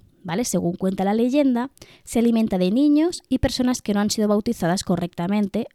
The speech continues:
o que directamente no han sido bautizadas, ¿vale? Me parece muy obvio que este mito no puede ser de na-, nativo norteamericano, porque habla de gente bautizada. Pero bueno, ya sabemos cómo son los señoros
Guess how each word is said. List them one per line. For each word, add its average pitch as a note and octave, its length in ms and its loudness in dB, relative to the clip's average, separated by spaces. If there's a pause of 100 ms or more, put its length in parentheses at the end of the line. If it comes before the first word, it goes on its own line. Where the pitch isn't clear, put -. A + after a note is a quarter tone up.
o G3+ 80 -6
que - 160 0
directamente F3+ 520 0
no F3 60 0
han F3 60 0
sido E3+ 160 -8
bautizadas, G3 720 -6 (840)
¿vale? G#3 240 2
Me G3 160 0
parece F#3+ 560 0 (260)
muy G3 320 6
obvio G#3 320 4
que F#3 100 -4
este F#3 320 -2
mito G3 360 2
no F3+ 100 4
puede F3+ 280 2
ser G3 380 0 (260)
de F#3+ 280 -2
na-, F3+ 220 -2
nativo G3+ 400 0
norteamericano, F#3+ 760 0 (100)
porque F#3+ 220 -6
habla F#3 140 -2
de F#3 60 -4
gente G3 280 -4
bautizada. F#3+ 640 -4 (1700)
Pero G#3 160 2
bueno, F#3+ 260 2
ya G3 200 -4
sabemos G3+ 360 -2
cómo F#3+ 240 -2
son G3 300 0 (260)
los F#3+ 220 2
señoros F#3 640 2